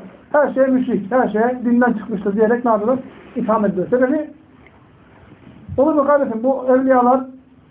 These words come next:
ulemalar, Allah'ın dostları vardır. Yeryüzüne giden kutuplar, gavslar, şunlar bunlar vardır. Allah'a yapılan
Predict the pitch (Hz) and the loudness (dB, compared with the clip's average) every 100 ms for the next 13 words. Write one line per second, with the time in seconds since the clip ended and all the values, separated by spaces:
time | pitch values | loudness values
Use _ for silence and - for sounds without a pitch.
0 | _ 247 262 247 240 226 262 254 240 240 | _ 2 2 4 2 2 0 0 0 2
1 | 247 240 262 254 240 233 208 262 285 - | 2 4 2 2 0 2 0 0 -4 -6
2 | - - - _ _ _ _ 247 254 254 | -16 -20 -20 _ _ _ _ 0 2 2
3 | 254 254 240 - 247 247 247 226 233 214 | 0 0 0 -2 -6 0 0 2 0 0
4 | 254 - 190 247 254 240 254 254 233 202 | -2 -2 -2 2 2 2 2 2 2 2
5 | 202 294 - - - - - - - - | 0 -2 -4 -16 -20 -20 -20 -20 -20 -20
6 | - - - - 262 269 269 277 262 254 | -20 -20 -16 -2 0 2 2 2 0 -2
7 | 254 262 | -2 -4